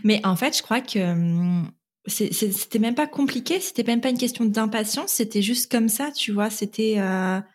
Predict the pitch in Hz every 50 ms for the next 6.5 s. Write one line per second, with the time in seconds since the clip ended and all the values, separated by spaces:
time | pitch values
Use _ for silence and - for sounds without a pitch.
0 | _ _ _ _ _ _ - 202 196 - 247 240 240 175 170 - - - - 202
1 | 190 - - - 269 277 269 - 208 190 185 185 185 180 - - 240 254 254 -
2 | - 226 214 208 262 269 262 220 202 190 - - 214 196 185 208 208 202 226 240
3 | 233 220 190 185 196 190 - 190 190 185 185 175 - 196 190 185 185 180 - 277
4 | 302 - 233 208 214 196 190 190 220 285 285 240 233 214 208 190 175 180 180 185
5 | 165 - 190 185 - 180 185 233 226 202 190 190 - 220 226 220 208 190 165 165
6 | 160 185 180 165 160 - - - _ _